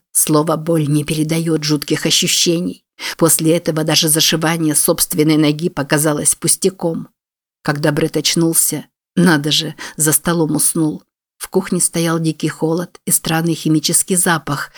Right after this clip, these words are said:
напоминающий вонь палёной резины. За окном падал серый снег. Превозмогая пульсирующую боль в левой ноге, он выбрался на крыльцо и сполз по ступенькам. Это не снег, а пепел.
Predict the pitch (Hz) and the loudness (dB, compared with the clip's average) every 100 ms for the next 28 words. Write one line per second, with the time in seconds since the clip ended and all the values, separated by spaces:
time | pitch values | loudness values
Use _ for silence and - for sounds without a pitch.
0 | - - 156 156 156 147 151 147 - 143 | -20 -4 0 2 4 4 2 2 2 0
1 | 143 151 156 143 147 143 151 151 160 - | 0 0 0 0 2 4 2 2 0 0
2 | 151 160 - _ _ _ _ _ - 147 | 0 -2 -8 _ _ _ _ _ -2 0
3 | 147 147 170 170 170 156 156 156 - 165 | 0 -2 -2 -2 -2 -2 -2 0 0 0
4 | 180 180 - 156 147 - - _ _ _ | 0 0 0 -2 -4 -10 -20 _ _ _
5 | 170 165 156 156 151 170 160 165 160 - | 0 2 2 2 2 0 -2 -2 0 2
6 | 160 160 156 - 160 165 160 160 165 160 | 4 2 2 0 0 2 2 2 2 2
7 | 160 156 151 170 185 190 - - - 175 | 2 2 0 -2 -2 -6 -14 -8 0 2
8 | 180 165 156 - 160 160 - 156 151 - | 4 4 2 2 0 0 0 -2 0 -2
9 | 151 170 - _ 175 - 160 151 - - | -2 -6 -12 _ -2 0 0 -2 -2 -4
10 | - 160 165 160 180 - 220 - _ _ | -4 -4 -2 -4 -4 -8 -12 -16 _ _
11 | _ _ 165 - 156 165 - 175 - - | _ _ -6 0 2 2 0 -2 -4 -4
12 | - - 202 185 - - | -4 0 0 0 -4 -8